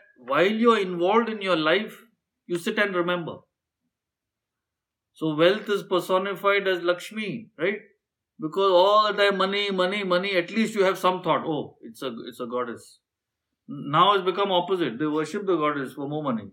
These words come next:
<laughs> That's not the purpose. Purpose is while you're thinking of money, your thought should go to the self. So it's personified money as a, so they had this elaborate plan of rituals and deities and festivals.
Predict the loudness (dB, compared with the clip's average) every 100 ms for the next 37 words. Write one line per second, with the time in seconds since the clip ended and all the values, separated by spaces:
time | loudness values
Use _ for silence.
0 | -16 -14 -14 -12 -12 -12 -16 -20 -20 -20
1 | -20 -20 _ _ -16 -2 2 4 2 2
2 | 0 0 -2 -4 -2 2 2 2 0 0
3 | -2 2 4 4 8 6 6 -2 -2 -2
4 | -2 0 -2 -2 -4 -4 -2 0 0 -2
5 | -6 -4 -4 -4 -8 -8 -12 -14 _ _
6 | _ _ _ _ -6 -2 -2 0 0 0
7 | -2 -2 -2 -2 -6 -4 -6 -6 -8 -12
8 | _ _ _ _ _ _ _ -4 0 2
9 | 2 2 -2 -4 2 2 2 0 -2 -2
10 | 0 0 -2 -4 -4 -6 -8 -10 -10 -8
11 | -6 -8 -10 -20 _ -4 -2 -2 -4 -10
12 | -8 -8 -6 -8 -6 -8 -6 -6 -8